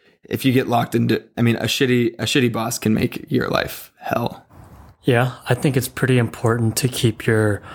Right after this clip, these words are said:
Speaker 2: options open. Um, I think it's completely normal to continue to apply to new jobs after you've, you've gotten more, just 'cause, you know, you're getting experience and you just wanna dip your feet into different areas. And at the end of the day, you know, worst case scenario,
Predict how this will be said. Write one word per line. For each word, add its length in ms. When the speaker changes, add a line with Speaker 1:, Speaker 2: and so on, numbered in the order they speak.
Speaker 2:
options 480
open. 480
Um, 300
I 80
think 260
it's 380
completely 440
normal 460
to 340
continue 520
to 180
apply 360
to 200
new 160
jobs 460
after 280
you've, 380
you've 180
gotten 280
more, 280
just 260
'cause, 360
you 80
know, 60
you're 140
getting 240
experience 600
and 100
you 40
just 160
wanna 180
dip 200
your 80
feet 380
into 180
different 320
areas. 520
And 140
at 100
the 80
end 120
of 60
the 80
day, 260
you 100
know, 120
worst 280
case 160
scenario, 580